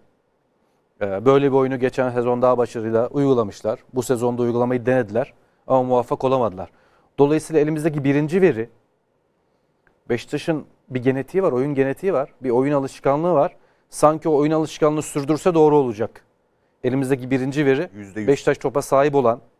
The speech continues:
Speaker 1: sete yerleşen, set hücumu seven, yediğinden fazlasını atmaya çalışan bir takım bir süredir. Elimizdeki birinci veri bu.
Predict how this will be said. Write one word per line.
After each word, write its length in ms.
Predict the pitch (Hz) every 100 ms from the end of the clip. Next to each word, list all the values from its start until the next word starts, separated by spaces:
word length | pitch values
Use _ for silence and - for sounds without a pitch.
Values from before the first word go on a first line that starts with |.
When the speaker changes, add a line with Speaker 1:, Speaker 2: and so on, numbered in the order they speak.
| _ _ _ _ _ -
Speaker 1:
sete 300 | - 135 160
yerleşen, 500 | 135 110 - 101 110 -
set 260 | - 143
hücumu 280 | 139 123 135
seven, 360 | 135 107 110 135
yediğinden 380 | 135 143 143 139
fazlasını 440 | 131 131 - 127
atmaya 220 | - 127
çalışan 400 | - 104 104 170
bir 60 | 147
takım 320 | 120 120 107
bir 60 | 107
süredir. 360 | 113 98 98 _ _ _
Elimizdeki 440 | 143 143 131 131 117
birinci 300 | 123 117 117
veri 140 | 117
bu. 100 | 90